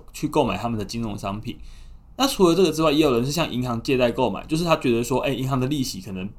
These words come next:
比较低，那他在这个地方买这个金融商品，他可能获得的孳息会比较高一点，那他可能就把这个赚这个差价这样子。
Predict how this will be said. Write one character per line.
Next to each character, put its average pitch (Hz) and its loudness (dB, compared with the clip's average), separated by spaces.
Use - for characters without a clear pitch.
比 - -16
较 147 2
低， 180 -4
那 202 2
他 185 6
在 190 2
这 185 0
个 156 4
地 156 -2
方 139 2
买 135 -2
这 170 0
个 165 4
金 156 -2
融 135 -2
商 135 0
品， 139 -4
他 - -6
可 147 -2
能 123 0
获 165 4
得 110 0
的 113 0
孳 131 -6
息 92 -4
会 123 -2
比 - -6
较 117 -2
高 107 0
一 123 2
点， - -4
那 180 4
他 170 4
可 135 0
能 104 -4
就 151 2
把 - -4
这 151 -4
个 120 -2
赚 143 2
这 139 0
个 123 2
差 107 0
价 107 0
这 113 -6
样 104 -6
子。 - -12